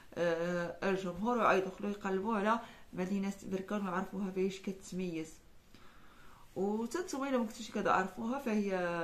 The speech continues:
يعني واحد المدينة اللي معروفة بالليمون، وكنعرفوا الد-، الدور ديال الليمون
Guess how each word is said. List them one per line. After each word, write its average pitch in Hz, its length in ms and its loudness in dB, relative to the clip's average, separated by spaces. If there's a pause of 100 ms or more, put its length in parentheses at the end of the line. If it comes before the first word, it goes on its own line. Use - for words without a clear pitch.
(160)
يعني 170 140 -4
واحد 180 240 -6
المدينة 180 380 -2
اللي 175 140 -4
معروفة 175 420 -2
بالليمون، 165 580 -6 (460)
وكنعرفوا 190 520 -4
الد-، 175 560 -6 (120)
الدور 208 380 -2
ديال 175 240 0
الليمون 170 440 -2